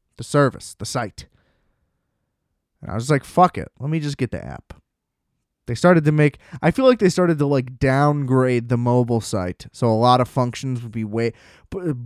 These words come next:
some of them are completely inaccessible. A lot of them are hidden. A lot of them will just not work. For a long period of time, the tracking just stopped working on the mobile site. In my experiences, anyway.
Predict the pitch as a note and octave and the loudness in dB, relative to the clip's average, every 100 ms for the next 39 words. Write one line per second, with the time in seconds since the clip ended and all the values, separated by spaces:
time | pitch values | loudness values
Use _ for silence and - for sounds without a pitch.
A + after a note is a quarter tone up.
0 | B2+ - B3+ D4 G#3+ F3 E3+ C3 - - | -14 -2 0 0 2 2 4 2 0 -2
1 | D#3 D3+ G3 F#3+ F3 D#3+ D#3 - D#3 - | -2 0 2 2 2 0 0 2 0 0
2 | F3 G3 G#3+ _ _ C3 C#3+ E3 D#3 D3+ | -4 -4 -6 _ _ 0 2 2 0 -2
3 | C3 D#3 E3+ G#3 G#3 D#3 E3+ G3 F3+ F#3 | 0 0 0 -6 -10 -2 2 2 2 0
4 | E3 D3+ D3 D#3 D3+ D3+ D#3+ - - _ | 0 -2 -4 -2 0 -2 -4 -6 -20 _
5 | _ _ D#3+ D#3 E3+ F#3+ F#3 F3 D3 D#3+ | _ _ -2 2 2 2 2 2 4 2
6 | D3 C3 - E3+ E3+ F3+ C3+ G#2+ A2 - | 0 0 -2 0 0 0 -4 -4 -6 -8
7 | _ _ _ - - C3+ C3+ C3 A#2 A2 | _ _ _ -12 -2 0 0 0 -2 -2
8 | F2 E2+ F2 F2+ F2+ B1+ - G#1+ - _ | -10 -10 -8 -8 -8 -10 -12 -12 -14 _
9 | _ _ _ _ - A#2 G#2 G#2 - - | _ _ _ _ -14 -6 -4 -4 -8 -10
10 | C3 G#2+ F#2 E2 - D#2 F#2 E2 C2+ G1+ | -8 -6 -8 -10 -12 -12 -10 -10 -12 -14